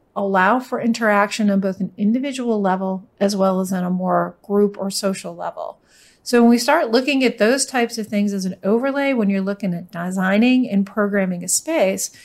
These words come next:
you can work and, and achieve a much higher opportunity, or higher, maybe higher isn't the right word, but a more open and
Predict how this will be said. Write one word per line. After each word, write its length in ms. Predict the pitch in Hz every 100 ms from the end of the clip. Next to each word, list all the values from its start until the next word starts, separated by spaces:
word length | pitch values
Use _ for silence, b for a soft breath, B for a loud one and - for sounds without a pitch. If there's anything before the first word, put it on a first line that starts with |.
| B B -
you 160 | 254
can 240 | 254 247 233
work 340 | 240 247 - -
and, 280 | 220 208 208
and 140 | 214
achieve 420 | 196 196 262 247 214
a 120 | 165
much 300 | 202 208 226
higher 840 | - - - - 202 208 226 220 214
opportunity, 1000 | 190 190 190 - 220 214 190 180 180 226 -
or 260 | 202 190 190
higher, 760 | - 208 214 208 208 196 196 b b b b b -
maybe 340 | 220 220 214
higher 400 | 202 214 214 202
isn't 180 | 202 190
the 100 | 196
right 260 | 214 220
word, 260 | 196 196 190
but 320 | 214 208 - _ _
a 160 | 220 214
more 640 | 220 240 262 254 240 240 _ _ _ _ -
open 640 | 214 233 302 302 302 285 - _ -
and 480 | 214 202 202 202